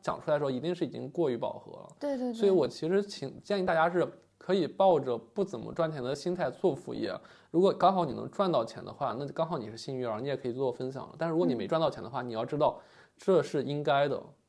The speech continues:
Speaker 2: 对，对，
Speaker 1: 对，
Speaker 2: 对。
Speaker 1: 大部分的副业不赚钱是应该的，嗯。
Speaker 2: 嗯，对，是的。
Speaker 1: 对。
Speaker 2: 而且其实你在用副业去保持探索，就已经是一件很幸运的事情了。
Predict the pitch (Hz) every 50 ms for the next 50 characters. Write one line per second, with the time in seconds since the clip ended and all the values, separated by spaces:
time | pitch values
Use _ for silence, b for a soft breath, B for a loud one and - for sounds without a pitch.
0 | _ _ - 254 247 247 214 208 226 202 185 190 165 160 139 120 117 117 - 151
1 | 147 143 127 127 135 143 143 139 120 123 131 127 127 135 139 135 135 143 139 -
2 | - - - - 120 104 - - 254 247 233 214 208 214 214 - 240 220 208 226
3 | 226 - - 247 226 - - 190 - - 202 220 233 233 269 247 233 240 226 233
4 | 240 233 220 196 202 - 220 220 226 226 226 226 - - 247 247 233 226 214 208
5 | 214 - - - 233 220 214 202 202 - - _ _ - 208 180 - 214 - -
6 | - - - 180 180 - - - 311 269 240 247 - - - - - 233 233 202
7 | - - 208 226 226 - 269 226 190 196 196 196 208 - 202 - - 214 196 190
8 | 180 185 202 - - 254 233 - - - - - -